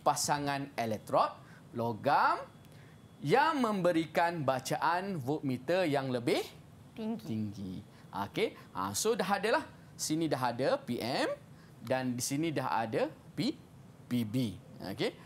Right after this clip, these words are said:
Speaker 1: dan dia dah, uh, ada kata penghubung di depannya.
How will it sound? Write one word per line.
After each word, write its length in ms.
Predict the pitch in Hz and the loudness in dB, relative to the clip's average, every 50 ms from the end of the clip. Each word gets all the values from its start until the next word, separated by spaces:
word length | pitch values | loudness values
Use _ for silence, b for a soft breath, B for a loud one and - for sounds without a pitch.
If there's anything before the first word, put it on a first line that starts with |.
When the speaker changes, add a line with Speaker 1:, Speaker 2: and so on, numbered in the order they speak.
| B B B B B | B B B B B
Speaker 1:
dan 400 | 123 156 156 147 147 143 135 127 123 | 2 4 4 4 2 0 -2 -2 2
dia 160 | 165 226 226 | 4 4 6
dah, 320 | 196 196 185 180 175 170 - | 6 6 6 6 4 2 2
uh, 260 | - 139 143 139 139 - | 2 4 4 4 4 2
ada 160 | 147 151 151 | 2 2 0
kata 320 | 160 151 160 151 151 147 131 | 0 2 0 0 0 -2 -4
penghubung 480 | - 135 107 135 127 120 127 123 123 | -4 -4 -4 -2 -2 -2 -2 -2 -2
di 160 | 120 117 117 110 | -2 -2 -4 -4
depannya. 480 | 113 110 - - 110 107 107 104 101 | -4 -4 -2 -2 0 0 0 -4 -4